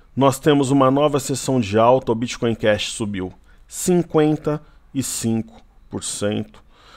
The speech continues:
Litecoin trinta por cento. Parece que o, o bichinho da compra voltou às criptomoedas.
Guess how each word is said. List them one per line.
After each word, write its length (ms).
Litecoin 480
trinta 360
por 200
cento. 340
Parece 340
que 140
o, 320
o 120
bichinho 500
da 160
compra 400
voltou 400
às 100
criptomoedas. 1080